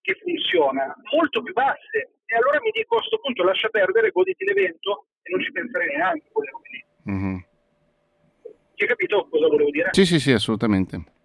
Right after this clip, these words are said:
Speaker 2: Assolutamente sì. E quindi, scusami, questo è un evento che dura tre, eh? E, e, e si tiene a Rimini, nel caso ci fossero delle ascoltatrici e degli ascoltatori della Riviera che ci vogliono andare?
Speaker 1: Esatto, si tiene a Rimini. Eh,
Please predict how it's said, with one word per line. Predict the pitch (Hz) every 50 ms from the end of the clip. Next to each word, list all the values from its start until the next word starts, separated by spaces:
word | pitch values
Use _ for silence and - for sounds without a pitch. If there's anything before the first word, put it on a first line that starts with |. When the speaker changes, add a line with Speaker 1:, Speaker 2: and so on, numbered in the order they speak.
| _ - -
Speaker 2:
Assolutamente | 120 117 - - 139 135 131 - 131 131 143 151 147 - 160
sì. | 131 - - 95 87 92 - _ _ _ - - - - -
E | - - 113 107
quindi, | - 156 165 160 151 -
scusami, | - - 131 123 120 110 110
questo | 135 139 -
è | 170
un | 156
evento | 135 117 107 117
che | 117
dura | 113 117 117
tre, | 110 123 123 117
eh? | 139 180 214 214 113 120 120
E, | -
e, | - 123 120 123 - 127
e |
si | 110 - -
tiene | - 147 147 143 135 131 -
a | - 110
Rimini, | 101 113 117 139 143 123 113 104 107 110 107
nel | 104 101 98
caso | - 113 104 101
ci | 95 - - 101 98 98 98
fossero | 92 - 104 - 107 104
delle | 98 98 95
ascoltatrici | 95 - - 104 92 101 - 101 101 - 104
e | 98
degli | 95
ascoltatori | 95 - - 101 92 98 - - 104 98 98 95 - - - - - - - - - _
della | - 95 95 95 95 95 92 92 90 90 90 90 90
Riviera | 104 101 98 107 107 104 104 107
che | 107 110 107
ci | 101 -
vogliono | - 101 98 101 101 98
andare? | 95 95 87 85 87 107 139 147 131 - _ _ _ _ _ _ _ _ _ _ _ _ _ _ _ _ _ _ _ _ _ _ _ _ _ _ _ _ -
Speaker 1:
Esatto, | 175 - 208 214 - - 185
si | - -
tiene | - 202 220 240
a | 240
Rimini. | 240 254 269 277 277 277 285
Eh, | 269 - _ _ _ _ _ - 180 180 180 175 170 170